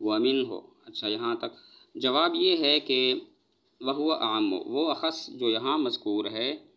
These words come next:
आम है उस अख़स से जो पहले मालूम हो चुका। जो पहले मालूम हो चुका वो तो कुल्ली है, और जो अख़स यहाँ पर मज़कूर है वो कभी कुल्ली होता है, कभी जुज़ई, जिस तरह के जुज़ई इज़ाफ़ी कभी कुल्ली होती है, कभी जुज़ई।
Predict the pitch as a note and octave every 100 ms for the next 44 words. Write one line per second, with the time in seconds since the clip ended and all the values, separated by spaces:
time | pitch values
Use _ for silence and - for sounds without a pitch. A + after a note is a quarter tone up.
0 | _ _ _ A2+ C#3 E3+ E3 F#3+ - -
1 | E3+ D#3+ F3+ D3+ B2+ B2+ C3 A#2 G#2 G#2
2 | G2+ G2 F#2+ G#2 B2 B2 C3 A#2+ C#3 F3
3 | F3 D3 C#3+ C#3 C3+ C3+ C#3+ C#3+ C3+ A#2+
4 | B2+ - B2+ A2+ G2+ F#2 - _ _ -
5 | - - A2 A#2 D3+ - D3 - A#2+ C3
6 | E3 F#3 D#3+ B2 - A#2 A#2 A#2 G2 G#2+
7 | A#2 A2 G#2+ A2 G#2 F#2+ A2 B2 B2 A#2
8 | A2+ A2 G2+ F#2+ F2 E2+ A2+ A#2 - -
9 | - _ A#2 A2+ A#2 A#2 A#2 A2 A#2 A#2
10 | G#2+ A2 A2 A2 G#2+ G#2 G2 - C3 C3
11 | B2+ A#2+ A#2 A#2 A#2 A2+ A2+ A2+ A2+ A2+
12 | G#2